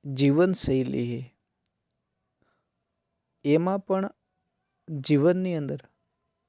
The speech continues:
ઘણી બધી અડચણો ઊભી કરતી જીવનશૈલી ખરેખર આપણી ભારતીય સંસ્કૃતિની એ જીવનશૈલી નથી. છતાં પણ આપણે એને સંસ્કૃતિ માની અને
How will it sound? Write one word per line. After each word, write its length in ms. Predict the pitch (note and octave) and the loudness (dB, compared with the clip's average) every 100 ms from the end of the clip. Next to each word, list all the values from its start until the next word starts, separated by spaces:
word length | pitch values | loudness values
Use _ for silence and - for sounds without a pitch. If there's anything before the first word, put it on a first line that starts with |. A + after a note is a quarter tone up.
| _ _ | _ _
ઘણી 280 | C3+ C#3+ G3 | -2 0 2
બધી 320 | G3+ F#3+ G#3 | 2 0 -2
અડચણો 640 | - F3 E3 - G3 G3+ - | 0 0 0 -2 -2 -2 -4
ઊભી 280 | C#3+ E3 | 0 0
કરતી 420 | D3+ E3 D#3+ F3 E3 | 0 -4 -6 -8 -4
જીવનશૈલી 880 | C#3 C3 D3+ C#3+ - C3+ C#3 C3+ _ _ _ _ _ _ _ | 0 2 2 0 -2 0 -2 -6 _ _ _ _ _ _ _
ખરેખર 460 | C#3 D3 E3 D#3 D3+ | -4 -4 -6 -8 -6
આપણી 380 | - C#3 - D3+ | -4 -4 -4 -6
ભારતીય 500 | C3+ A#2+ B2+ D#3 D#3 | -2 -2 -2 -4 -4
સંસ્કૃતિની 840 | - B2 - D#3 C#3+ C#3 C3+ C#3+ | -4 -4 -4 -8 -6 -6 -6 -4
એ 100 | D3 | -4
જીવનશૈલી 840 | C3 B2 C3 B2 A2+ A#2 C#3 G#3+ _ _ _ _ _ - | -2 0 -2 -4 -4 -2 -2 -4 _ _ _ _ _ -12
નથી. 640 | B2 B2+ C3 - - - _ _ _ _ - - | -6 0 -2 -2 -10 -10 _ _ _ _ -12 -4
છતાં 280 | C#3+ F#3 G3 | 0 0 -2
પણ 240 | - F#3 - | -2 -6 -2
આપણે 460 | C3+ C3+ C#3+ B2 _ _ _ _ | -4 -2 -4 -4 _ _ _ _
એને 220 | D#3+ D#3+ | -8 -4
સંસ્કૃતિ 800 | C#3+ - D3 D3+ - F3+ E3+ C#3 | -2 0 -2 -4 -8 -14 -8 -6
માની 440 | C3 C3 D3 F#3 G#3 _ _ _ _ _ | -4 -4 -4 -4 -8 _ _ _ _ _
અને 180 | D3+ E3 | -10 -10